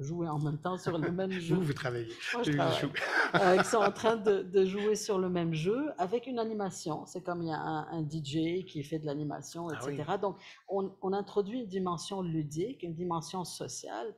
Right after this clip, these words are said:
Speaker 1: puis on voulait aller explorer, est-ce que c'est la nouvelle façon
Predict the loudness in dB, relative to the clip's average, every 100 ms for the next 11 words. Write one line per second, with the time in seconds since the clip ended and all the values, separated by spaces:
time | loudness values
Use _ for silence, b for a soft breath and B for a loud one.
0 | -10 -8 -6 -6 -4 -4 -2 -4 -6 -14
1 | -14 -6 -4 -2 -2 -4 -6 -8 -4 0
2 | 2 2 2 0 -2 -4 -6 -4 -6 -6